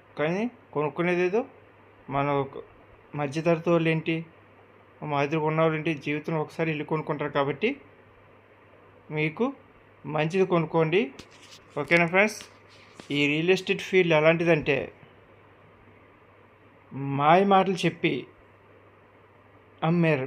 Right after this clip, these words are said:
ఫీల్డ్ ఏదైనా ఉందంటే ఆ రియల్ ఎస్టేట్ ఫీల్డే. అలా మాయ మాటలకైతే మీరు పడవద్దు. ఓకేనా ఫ్రెండ్స్?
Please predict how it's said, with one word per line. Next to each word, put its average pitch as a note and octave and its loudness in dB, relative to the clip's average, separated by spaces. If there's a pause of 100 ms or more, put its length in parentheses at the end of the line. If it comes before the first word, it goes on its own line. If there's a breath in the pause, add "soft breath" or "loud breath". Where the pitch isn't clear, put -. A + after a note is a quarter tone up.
(140)
ఫీల్డ్ E3 2
ఏదైనా E3 2
ఉందంటే D3 -4 (220)
ఆ B2+ -2 (120)
రియల్ C3+ -2
ఎస్టేట్ C#3 -10
ఫీల్డే. C#3+ -2 (440)
అలా E3+ -6 (120)
మాయ C#3+ 6 (100)
మాటలకైతే D3+ -2
మీరు E3 -8 (100)
పడవద్దు. D3 2 (2250)
ఓకేనా F3 -2
ఫ్రెండ్స్? G#3+ 0